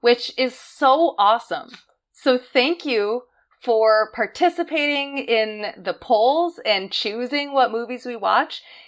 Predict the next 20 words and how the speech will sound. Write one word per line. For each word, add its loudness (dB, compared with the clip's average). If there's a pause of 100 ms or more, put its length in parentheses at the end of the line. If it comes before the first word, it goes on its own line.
(160)
And 4
thank 2
you -6
for 0
participating -2
in -4
watching 2
the -2
movies -8
and -10
listening -8
along. -2
It -6
makes -10
it -8
really -10 (440)
fun 2
and -6
interactive. -2
And -6